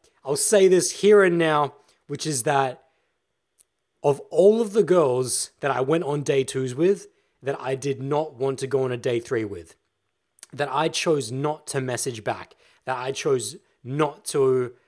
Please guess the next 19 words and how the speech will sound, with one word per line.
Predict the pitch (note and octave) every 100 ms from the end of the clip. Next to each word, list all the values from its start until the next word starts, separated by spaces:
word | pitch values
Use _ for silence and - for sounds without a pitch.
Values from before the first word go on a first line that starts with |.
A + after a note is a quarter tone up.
| _ -
engage | C#3+ C3+ C#3 C3 B2+
into | D#3+ C3+ B2+ B2+ A#2+
the | B2+
day | C3+ B2
three | - B2
with, | G2+ A2+ F3 G3+ - _ _ _ _ _ _ _ _ _ _ -
it | D#3+
was | D#3 C#3+ -
far | - - F3+ F3 F#3
and | G3
few | - F3
between | D3+ D3 - E3 C3 A#2 A#2 _ _ -
because | C#3 D#3 C#3
I | C3
lacked | B2+ C#3 C3+ B2+ - - _ _
a | C3
connection | - C3 A#2+ A#2 - B2 A2
with | A2+ G2+
them. | G2 -